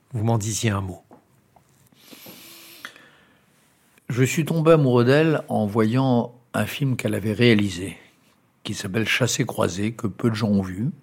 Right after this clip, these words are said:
Speaker 2: peut-être, qu'elle avait écrit, réalisé, dont les acteurs principaux étaient, euh, Pierre Clémenti, euh, Alexandra Stewart, euh, François-Marie Bagné, euh, Éric Rohmer,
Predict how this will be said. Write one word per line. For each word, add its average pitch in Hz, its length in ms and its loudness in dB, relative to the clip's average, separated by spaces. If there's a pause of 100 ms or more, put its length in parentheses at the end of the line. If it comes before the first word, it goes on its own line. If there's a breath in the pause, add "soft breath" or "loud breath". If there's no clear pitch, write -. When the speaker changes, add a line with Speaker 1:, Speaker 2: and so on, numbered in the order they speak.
(140)
Speaker 2:
peut-être, 110 480 -8 (1300 soft breath)
qu'elle 110 180 -2
avait 104 240 4
écrit, 139 540 2 (560)
réalisé, 120 880 4
dont 120 200 2
les 107 180 0
acteurs - 340 0
principaux 117 920 2
étaient, 107 580 2
euh, 95 680 -4 (520 loud breath)
Pierre - 280 -4
Clémenti, 104 960 0
euh, 95 160 0
Alexandra 104 560 -2
Stewart, 107 800 2 (120)
euh, 104 240 -4 (380 loud breath)
François-Marie 101 720 -2
Bagné, 110 720 8
euh, 98 380 0
Éric 123 300 4
Rohmer, 110 420 6